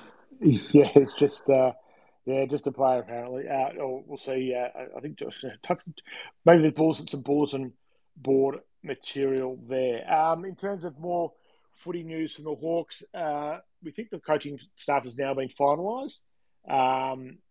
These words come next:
but we will see what happens when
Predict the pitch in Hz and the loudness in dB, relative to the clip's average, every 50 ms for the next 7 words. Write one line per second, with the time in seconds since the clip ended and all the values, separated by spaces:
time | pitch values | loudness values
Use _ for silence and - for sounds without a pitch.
0 | _ _ _ _ - - _ _ _ _ _ _ _ - 143 135 135 131 143 - | _ _ _ _ -20 -20 _ _ _ _ _ _ _ -4 0 0 0 0 -2 -6
1 | - 196 170 151 139 135 135 127 - - 147 139 127 131 127 113 127 127 - 127 | -10 -12 -6 -4 -4 -4 -4 -8 -8 -4 -4 -4 -2 -4 -6 -6 -6 -8 -8 -8
2 | 123 123 117 - - - _ _ _ _ _ _ _ _ _ - 139 131 127 127 | -10 -12 -12 -14 -16 -18 _ _ _ _ _ _ _ _ _ 0 2 2 4 2
3 | 127 127 123 | 0 -2 -6